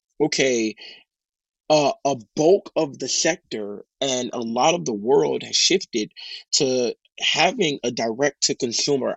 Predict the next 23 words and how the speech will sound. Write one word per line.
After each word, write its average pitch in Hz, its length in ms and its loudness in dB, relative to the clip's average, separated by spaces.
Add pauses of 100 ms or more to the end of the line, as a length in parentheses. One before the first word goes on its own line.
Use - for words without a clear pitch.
option. - 580 0 (460)
And 135 240 2
I'm 180 140 6
not 196 120 4
saying 190 340 6
that, 123 260 4
you 135 80 2
know, 123 340 2
the, 107 240 -4
the 113 180 -10
pantry 127 520 0
is 113 200 0
obsolete. 107 800 -2
I'm 110 120 -8
not 110 160 -6
saying 117 500 0 (540)
that, 120 420 0 (260)
you 127 140 0
know, 113 460 4 (160)
we 127 200 2
can't 165 380 2
have 120 260 -6
people 110 460 0